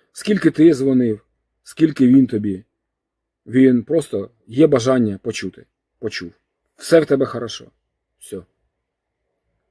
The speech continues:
Ви знаєте, це дорогого вартує і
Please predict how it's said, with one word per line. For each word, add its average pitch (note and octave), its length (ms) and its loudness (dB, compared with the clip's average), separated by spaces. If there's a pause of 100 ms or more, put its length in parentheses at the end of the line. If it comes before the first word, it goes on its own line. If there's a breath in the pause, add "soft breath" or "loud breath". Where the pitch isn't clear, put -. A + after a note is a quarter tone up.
(1000)
Ви C3+ 80 -4
знаєте, B2+ 340 0
це A#2 320 -2
дорогого A#2 720 -2
вартує A#2 580 -4 (680)
і G#2 640 -6